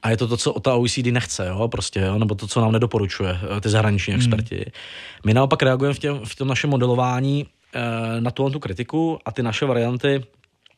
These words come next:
Speaker 1: varianta stan, eh, kterou představili, tak ty trošku zvyšují daně, zvyšují slevu na poplatníka, aby nezatížili nízkopříjmové,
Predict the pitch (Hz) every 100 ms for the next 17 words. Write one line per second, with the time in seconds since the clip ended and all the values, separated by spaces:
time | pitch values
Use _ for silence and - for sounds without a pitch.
0 | _ - - 113 131 135 135 - 110 127
1 | - - - - - - 107 104 101 120
2 | 131 113 - 117 127 131 - 113 117 -
3 | 110 107 - 123 104 120 147 156 - _
4 | _ - - - - 101 117 - 135 131
5 | 135 120 104 - 123 143 135 127 120 120
6 | 113 117 127 117 110 98 - - 127 135
7 | 131 131 131